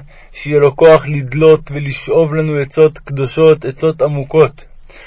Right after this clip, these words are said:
כמו שכתוב, "מים עמוקים אצא בלב איש,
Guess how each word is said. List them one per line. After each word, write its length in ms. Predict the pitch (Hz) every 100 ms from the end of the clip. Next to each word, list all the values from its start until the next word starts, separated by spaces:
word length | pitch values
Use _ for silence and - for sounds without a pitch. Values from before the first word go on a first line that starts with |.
| - -
כמו 140 | 139
שכתוב, 520 | 135 139 139 170 143 -
"מים 520 | 143 143 165 165 160 147
עמוקים 520 | 143 135 - 165 151
אצא 300 | 139 - 156
בלב 360 | 147 151 147
איש, 320 | 143 160 -